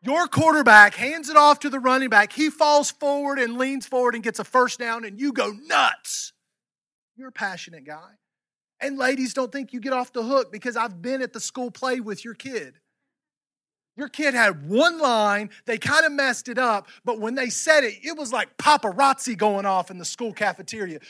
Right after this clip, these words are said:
You had seventeen camcorders and, and,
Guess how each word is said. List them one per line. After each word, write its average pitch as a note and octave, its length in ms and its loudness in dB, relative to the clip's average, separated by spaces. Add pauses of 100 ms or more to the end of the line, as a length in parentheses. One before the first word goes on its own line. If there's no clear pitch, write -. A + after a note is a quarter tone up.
(140)
You D#4+ 160 -4
had C4+ 200 -2
seventeen D4+ 840 0
camcorders C#4 720 -2 (200)
and, A3+ 200 0 (140)
and, A3+ 180 0